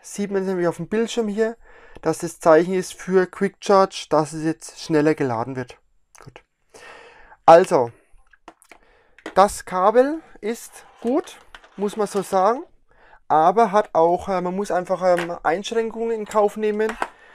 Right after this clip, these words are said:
sei es, ähm, Thema Quick Charge, nicht Quick Charge fähig, sei es, äh, keine Synchronisation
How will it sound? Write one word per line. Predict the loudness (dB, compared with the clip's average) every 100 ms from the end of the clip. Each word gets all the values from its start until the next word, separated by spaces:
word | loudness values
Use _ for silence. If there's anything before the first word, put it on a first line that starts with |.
| -20 -20 _
sei | 0 4 4 2
es, | -4 -14 -4
ähm, | 0 4 4 2 -2 -6
Thema | -4 0 0 2 4 2 -2 _ -8
Quick | -8 -4
Charge, | 0 2 2 -4 -12 -8
nicht | -8 -6 -6
Quick | -8 -6
Charge | 2 2 2
fähig, | 2 2 2 -6 -20 _ -20 -20 -20 -20 _
sei | -8 -2 2 0
es, | -2 -4
äh, | 0 2 2
keine | 0 -2 0 0 0 0 -2 -10 -18
Synchronisation | -10 -8 -4 -2 -2 -4 -6 -6 0 2 4 2 -2